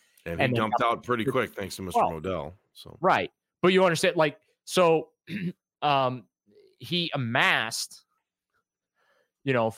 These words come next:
Speaker 2: fifteen hundred yards. We talked about Nick Chubb this past season, joining Jim Brown as the only two players in Browns franchise history to rush for fifteen hundred yards in a single season.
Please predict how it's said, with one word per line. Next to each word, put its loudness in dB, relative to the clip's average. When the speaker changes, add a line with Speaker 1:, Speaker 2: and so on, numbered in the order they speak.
Speaker 2:
fifteen 0
hundred 2
yards. 0
We -6
talked 0
about -2
Nick -4
Chubb -2
this -4
past -2
season, -4
joining -4
Jim -4
Brown 0
as -6
the -6
only -2
two -8
players -4
in -6
Browns -2
franchise -6
history -6
to -14
rush -4
for -20
fifteen -14
hundred -6
yards -6
in -10
a -10
single -14
season. -2